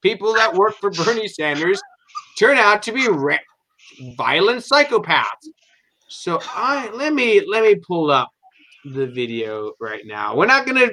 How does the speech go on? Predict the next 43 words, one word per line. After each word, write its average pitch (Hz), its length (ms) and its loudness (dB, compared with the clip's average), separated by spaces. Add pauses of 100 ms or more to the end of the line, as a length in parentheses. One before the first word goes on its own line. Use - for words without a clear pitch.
(140)
we're 180 120 0
not 196 260 2
going 190 340 2
to, 170 240 0
uh, 156 380 4 (800)
play 180 220 0
the 160 160 2
whole 151 220 0
thing 123 500 -4
because 127 420 -6
it's 127 160 -12
a 113 60 -10 (240)
ten 131 260 -4
minute 120 280 -8
long 110 320 -6
video, 101 520 -10 (960)
and 120 100 2
I 127 60 4
wouldn't 123 320 2
subject 110 340 -4
you 110 80 -10
guys 107 220 0
to 110 80 -4
that 107 180 0
long 107 160 0
a 107 60 -8
video, 107 180 -2
but 160 140 6
I'm 240 180 4
gonna 233 140 4
play 196 220 4
a 165 60 4
little 156 180 6
bit 131 160 2
of 120 180 0
it 135 220 0 (1900)
and 156 160 2
get 175 160 2
your 208 160 6
guys' 196 440 4
reactions 190 720 0
to 107 220 -10
it. - 160 -18